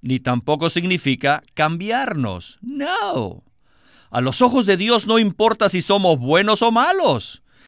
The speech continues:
En su economía, Dios no desea tener hombres buenos en lugar de hombres malos. No. Eso significaría ética y moralidad. Y eso sería la misma enseñanza que enseña Confucio.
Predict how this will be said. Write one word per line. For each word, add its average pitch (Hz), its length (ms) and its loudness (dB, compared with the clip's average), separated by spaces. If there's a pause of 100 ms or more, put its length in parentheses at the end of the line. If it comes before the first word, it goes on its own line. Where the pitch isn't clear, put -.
(420)
En 214 200 2
su 208 180 2
economía, 202 800 0 (180)
Dios 233 400 0
no 247 140 2
desea 214 380 2
tener 196 300 -2
hombres 196 280 0
buenos 196 360 2
en 170 100 -2
lugar 165 280 0
de 165 100 0
hombres 165 280 -2
malos. 233 840 0
No. 311 840 -4 (1080)
Eso 277 260 0
significaría 262 960 -2
ética 202 760 0
y 214 140 -2
moralidad. 220 840 -2 (760)
Y 151 120 0
eso 196 180 0
sería 196 340 0
la 185 100 4
misma 190 280 -2
enseñanza 175 520 -2
que 175 120 -2
enseña 165 320 0
Confucio. 180 800 -4